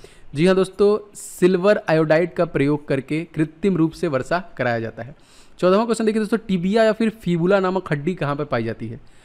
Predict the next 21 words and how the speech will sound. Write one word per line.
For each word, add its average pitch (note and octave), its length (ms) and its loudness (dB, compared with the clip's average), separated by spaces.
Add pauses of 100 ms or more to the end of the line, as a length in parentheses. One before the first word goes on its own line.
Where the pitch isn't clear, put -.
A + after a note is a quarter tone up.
(220)
तो E3 100 0
टिबिया F3 520 0
या F#3 120 0
फिर F#3+ 180 0
फिबुला E3 420 0
नामक D#3+ 320 -4
हड्डी C#3 160 -2
दोस्तों D3+ 240 -4
कहाँ C#3+ 180 -4
पाई D3 100 0
जाती C#3+ 240 -4
है? D3+ 60 -4
कान C#3 300 -2
में, D3 220 -2
खोपड़ी C#3+ 360 -2
में, C#3 140 -2
पैर C#3 300 0
में D3 120 -2
या C3+ 60 -4
फिर C#3 160 -4
हाथ A2 160 -2